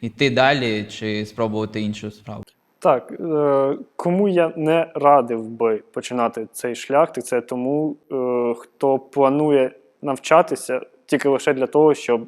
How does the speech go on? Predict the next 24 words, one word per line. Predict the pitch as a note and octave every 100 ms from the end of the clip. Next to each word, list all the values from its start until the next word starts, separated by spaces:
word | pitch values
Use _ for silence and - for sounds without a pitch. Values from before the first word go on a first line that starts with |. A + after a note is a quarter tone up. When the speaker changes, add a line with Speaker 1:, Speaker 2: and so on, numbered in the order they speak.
| D3
Speaker 2:
загодити | C#3 C3+ B2+ B2+ B2+
своїм | - B2+ B2
батькам. | B2 B2 - A#2+ A2 _ - - - _ -
Тому | C#3
що | C#3+ C#3
це | - D#3 D3+ D3+ D3
навчання | D3+ D3+ D#3+ D#3+ D3 - F#3+ E3+
не | D3+ D3
для | C#3+
тих, | C#3 F3 G#3 -
тут | D#3 C#3 D3
дійсно | D#3 D3 E3 -
потрібна | B2 B2 - C#3+ C3+ C3 B2 - - -
дуже | C#3 F3+ D3
велика | C3 C#3 C#3
власна | B2 C3 B2 B2+
мотивація. | B2 B2 A#2+ A2 - -
Без | C#3+ C#3 C3+
власної | C#3 C#3+ C#3 C3+
мотивації, | B2+ - B2+ D#3+ F#3+ D3
без | B2+ A#2+ C3
власного | C3+ B2 B2+ A#2+
бажання | A#2+ B2+ D#3 C3+
буде | A2+ A#2